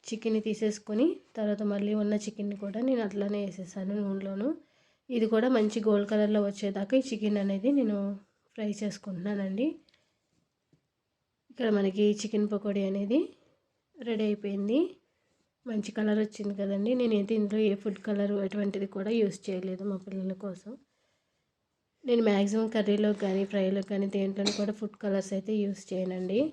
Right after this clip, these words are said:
పిల్లలు తింటారు కాబట్టి చాలా నార్మల్గా, టేస్టీగా అయితే చక్కగా ఇంట్లో ఉన్న మసాలాలతో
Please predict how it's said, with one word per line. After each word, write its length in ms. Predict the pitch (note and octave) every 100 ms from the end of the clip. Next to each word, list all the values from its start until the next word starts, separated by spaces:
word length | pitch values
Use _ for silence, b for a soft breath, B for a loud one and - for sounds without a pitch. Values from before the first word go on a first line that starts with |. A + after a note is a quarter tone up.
| - _
పిల్లలు 340 | G3+ F#3+ F#3
తింటారు 380 | F#3+ F#3 F#3 F3+
కాబట్టి 480 | F3+ F3+ F3+ G#3+ D4+ b b b b b -
చాలా 220 | A3 G3+
నార్మల్గా, 600 | G#3 G3 F#3+ G3 G3 G#3 D4+ D#4
టేస్టీగా 560 | G#3 G3+ G3 - G#3 G#3
అయితే 220 | G3+ A#3+
చక్కగా 420 | B3+ G#3 - G#3+
ఇంట్లో 300 | A3 G#3 A3
ఉన్న 180 | A3 G#3+
మసాలాలతో 720 | G#3 G3+ G3 G3+ G3+ G3+ G3+